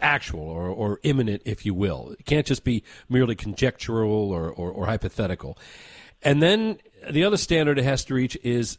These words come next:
causation. You know, you gotta show how the harm is actually traceable to the controversial conduct in focus.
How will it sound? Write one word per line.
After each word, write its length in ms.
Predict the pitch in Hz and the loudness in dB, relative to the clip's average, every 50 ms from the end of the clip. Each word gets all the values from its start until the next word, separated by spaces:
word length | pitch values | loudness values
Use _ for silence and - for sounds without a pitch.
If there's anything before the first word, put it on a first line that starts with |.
| _ _ | _ _
causation. 840 | - - 143 139 135 120 101 135 147 143 127 - - 82 67 64 - _ | 2 2 4 4 4 2 2 2 4 2 2 -2 -6 -10 -12 -12 -16 _
You 100 | - 117 | -6 -2
know, 60 | 117 110 | 0 0
you 80 | 107 | 0
gotta 160 | 104 123 113 | 2 2 0
show 300 | 113 - - - 143 139 | 0 0 2 2 2 2
how 220 | 117 113 123 123 117 | 2 2 0 0 0
the 80 | 107 | -2
harm 580 | 98 - - 139 143 127 104 92 90 87 90 90 - - - - - - _ _ _ _ | -4 -4 -2 0 2 2 2 0 0 -2 -4 -6 -10 -14 -20 -20 -20 -20 _ _ _ _
is 160 | 123 117 139 | 2 4 4
actually 300 | 143 131 - - 113 101 | 4 2 -2 -6 -8 -6
traceable 600 | - - - 151 147 139 - - 123 113 104 101 | -6 -2 0 2 2 2 0 -4 -4 -4 -4 -4
to 140 | - - 98 | -4 -6 -8
the 80 | 95 | -8
controversial 880 | - - 131 127 117 - 123 101 107 104 98 - - - 107 98 98 - - - - _ _ _ | -4 -2 -2 -2 0 -2 -4 -2 -2 -2 -2 -4 -4 -4 -4 -4 -4 -6 -12 -20 -20 _ _ _
conduct 540 | - - - 147 143 131 113 110 101 - - - | 0 4 4 4 4 4 0 -2 -4 -4 -6 -8
in 140 | 107 98 90 | -6 -6 -6
focus. 640 | - - 143 127 110 - - - - - - - | -2 2 2 2 2 2 -4 -14 -14 -14 -16 -16